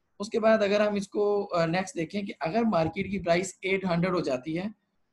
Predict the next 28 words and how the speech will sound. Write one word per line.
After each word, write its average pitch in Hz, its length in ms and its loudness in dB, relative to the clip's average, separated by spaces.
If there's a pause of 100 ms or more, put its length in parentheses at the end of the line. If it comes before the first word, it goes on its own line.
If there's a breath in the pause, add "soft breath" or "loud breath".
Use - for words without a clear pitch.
तो - 240 -14
इस 240 260 -2
person 190 500 -2
का 180 200 0
जो 180 180 -2
पहले 156 420 -2
वाला 165 240 2
था 185 180 -4
grandma, 151 460 -2 (100)
इसका 165 240 -6
जो 175 120 0
producer 160 400 -2
surplus 156 500 -4
है 165 120 -2
वो 156 160 -4
क्या 160 160 0
हो 165 100 2
जाएगा? 151 380 -4 (460)
वो 185 420 2 (120)
फ़ाइव 185 260 4
हंड्रेड 180 260 0
से 185 540 -4
जो 165 100 -2
उसकी - 200 -8
cast 151 460 0
थी 190 80 0
उससे 180 300 -4
price 160 420 -2